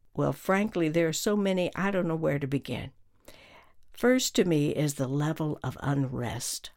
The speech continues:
among those who have walked with the Lord a long time. Church attendance has declined, dropping below fifty percent for the first time in Gallup's eight-decade trend.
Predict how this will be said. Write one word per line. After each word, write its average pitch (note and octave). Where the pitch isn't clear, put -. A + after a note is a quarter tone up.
among C#3+
those D#3+
who F#3
have C#3+
walked C#3
with G3
the F3+
Lord C#3
a E3+
long D3
time. -
Church C#3+
attendance F3
has F3
declined, G3
dropping F#3+
below F#3+
fifty A3+
percent A#3
for C#3+
the B2+
first G#3
time F3
in D3+
Gallup's C#3+
eight-decade C#3
trend. -